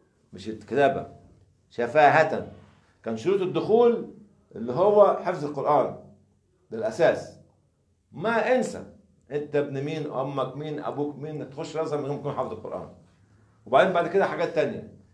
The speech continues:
لما جه يتخرج خمس ساعات شفوي. يعني، في ست أو سبع مشايخ من الكبار. لدرجة إن هو كمية العرق اللي جت عليه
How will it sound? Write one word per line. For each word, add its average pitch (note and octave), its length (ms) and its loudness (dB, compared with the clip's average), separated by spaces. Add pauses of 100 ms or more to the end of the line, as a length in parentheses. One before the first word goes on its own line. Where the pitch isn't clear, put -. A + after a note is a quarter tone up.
(220)
لما A2 220 -4
جه A#3+ 160 0
يتخرج A3+ 560 0 (760)
خمس G3+ 540 0
ساعات F3+ 460 0
شفوي. - 420 -2 (420)
يعني، A#2 140 -6
في - 60 -12
ست - 300 -8
أو G#2 140 -6
سبع C3 420 -4 (480)
مشايخ A#2 380 0
من G2 100 -10
الكبار. F#2+ 420 -8 (1600)
لدرجة C#3+ 300 2
إن D3 120 -4
هو D3 420 0 (420)
كمية E3 480 2
العرق D3 540 4
اللي B2 220 -8
جت D3+ 300 -4
عليه F#3 580 0